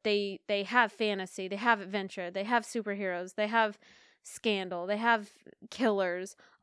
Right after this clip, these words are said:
you know, they have romance, whatever, and adding that all together and, and going, "This is the perfect recipe for a massive hit." I don't know that The Nevers is that, but I think it's certainly a fun show. And do I think it's going to be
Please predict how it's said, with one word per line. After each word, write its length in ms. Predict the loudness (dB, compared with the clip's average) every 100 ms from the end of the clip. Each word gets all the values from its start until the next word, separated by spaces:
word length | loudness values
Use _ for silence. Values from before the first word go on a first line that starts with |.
| -20 _ _ _ -12
you 140 | -2 0
know, 100 | 0
they 100 | 4
have 220 | 4 6
romance, 500 | 4 4 0 -6 0
whatever, 540 | 4 8 8 4 -4 -6 _ -2
and 160 | 0 6
adding 320 | 8 8 6
that 160 | 4 6
all 160 | 4
together 420 | 2 0 2 2 0
and, 240 | -2 -8 -6
and 180 | -6 0
going, 520 | 0 0 -4 -8 -14 _
"This 240 | 2 2
is 120 | 2 -4
the 80 |
perfect 360 | -2 -2 -2 2
recipe 480 | 2 2 -4 -4 -4
for 200 | 0 0
a 80 | 0
massive 680 | -2 0 0 0 -2 -6
hit." 280 | -4 -4 -4 -12 _
I 220 | 6 6
don't 240 | 6 2 2
know 140 | -2
that 180 | -2 -4
The 100 | -4
Nevers 420 | -2 -2 -4 -4 0
is 180 | 2 4
that, 360 | 4 4 -4 _ _ _ 2
but 120 | 4
I 100 | 4
think 240 | 2 -2
it's 180 | -4 -6
certainly 540 | -4 -2 -2 -4 -4
a 60 | -6
fun 260 | -4 -6 -4
show. 480 | 0 2 4 2 -2
And 420 | -4 -4 -6 -12 -18 _
do 160 | 0 2
I 100 | 2
think 220 | -2 -2
it's 200 | -6 -4
going 220 | -4 -4
to 80 | -4
be 380 | -6 -4 -6